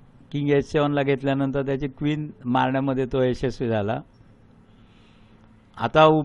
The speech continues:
परिस्थिती झाली उलटी. हां, पांढऱ्याचा एक हत्ती कमी आहे, तर त्याचा एक उंट, एक घोडा आणि तीन pawn कमी आहेत, म्हणजे चार, अ, पॉईंटचा फरक झाला पांढऱ्याच्या बाजूने.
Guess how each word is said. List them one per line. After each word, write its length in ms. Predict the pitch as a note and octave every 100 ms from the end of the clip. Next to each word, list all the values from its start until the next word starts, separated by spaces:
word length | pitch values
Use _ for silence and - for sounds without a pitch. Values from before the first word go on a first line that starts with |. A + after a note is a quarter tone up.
| C3+
परिस्थिती 480 | D#3 D3 C#3+ D3+ D3
झाली 220 | D#3 D3+
उलटी. 480 | D3+ D3+ C#3 C#3+ A2 - - _ _ _ _ _ _ - _ _ _ _ _ - D#3+
हां, 260 | C3 D3+
पांढऱ्याचा 540 | C3+ C3 B2+ C3 C#3+ D#3
एक 160 | D3+
हत्ती 440 | D3 C3 D#3 D3+ D3
कमी 320 | - C#3 C#3+
आहे, 120 | C3+ C3
तर 140 | C#3
त्याचा 300 | C3+ C3+ C#3+
एक 260 | C#3+ C3 -
उंट, 360 | C3+ D3+ C#3+
एक 360 | D3 D3 C#3+ B2+
घोडा 320 | B2 C3+ C#3
आणि 180 | C#3 C#3
तीन 320 | C3+ C#3+ C#3+
pawn 300 | C3 C#3 C3+
कमी 220 | B2+ A#2
आहेत, 120 | G#2 F2+ - - - - - - - - - - - - - - - C#3
म्हणजे 200 | A2 A#2
चार, 520 | - - C#3 C#3 D3+
अ, 560 | D#3 D3+ D3+ C#3+ C#3+ C#3 A#2+ - - - - - - - - -
पॉईंटचा 380 | C#3 C3+ C#3 C#3+
फरक 260 | - C3 A#2+
झाला 380 | A#2 A2+ B2 C#3+ -
पांढऱ्याच्या 440 | B2 A#2 A#2 A#2+ A#2
बाजूने. 360 | G#2+ F#2+ F#2